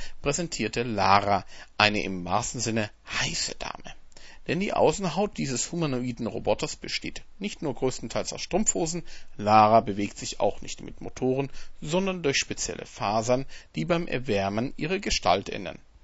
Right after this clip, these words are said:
Ein Ball schießen kann Lara schon, und auch das statische Laufen wollen die Forscher ihr bis zum Ende des Jahres beigebracht haben.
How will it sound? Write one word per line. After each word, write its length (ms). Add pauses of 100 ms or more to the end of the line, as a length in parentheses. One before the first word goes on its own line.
(500)
Ein 220
Ball 240
schießen 400
kann 200
Lara 260
schon, 260 (440)
und 120
auch 100
das 140
statische 500
Laufen 440
wollen 160
die 80
Forscher 480
ihr 100
bis 160
zum 160
Ende 220
des 140
Jahres 300
beigebracht 600
haben. 260